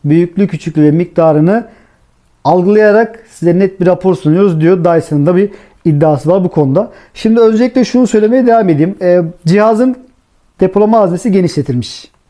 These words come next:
O artı bir avantaj. Yani şu şekilde gördüğünüz, e, bu hazne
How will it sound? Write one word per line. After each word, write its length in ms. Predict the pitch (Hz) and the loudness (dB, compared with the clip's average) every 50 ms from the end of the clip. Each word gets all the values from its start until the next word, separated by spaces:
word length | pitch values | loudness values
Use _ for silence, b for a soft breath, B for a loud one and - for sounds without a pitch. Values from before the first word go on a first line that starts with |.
| _ _ _ _ _ | _ _ _ _ _
O 220 | - 175 180 170 - - | -2 -2 -2 -2 -4 -4
artı 380 | - 160 170 151 - - 135 135 | -2 -2 -2 -2 -2 -4 -2 0
bir 140 | 175 196 190 B B B B B B _ | 0 0 0 B B B B B B _
avantaj. 500 | 160 156 147 139 120 - 123 120 113 135 | -2 0 0 0 -2 -6 -8 -8 -4 -2
Yani 200 | 160 156 151 147 | 0 0 0 -2
şu 120 | - 180 | -4 -2
şekilde 320 | 156 175 160 151 156 160 151 | -2 -2 -2 0 0 0 2
gördüğünüz, 520 | 151 156 156 151 143 160 170 180 165 - b b b b b b _ | 2 2 2 0 0 -2 -2 -2 -4 -8 b b b b b b _
e, 180 | 147 139 151 175 | -6 -2 0 0
bu 120 | 196 165 | 2 2
hazne 420 | 160 156 135 123 139 175 220 247 | 0 0 -2 -2 -2 -2 -4 -4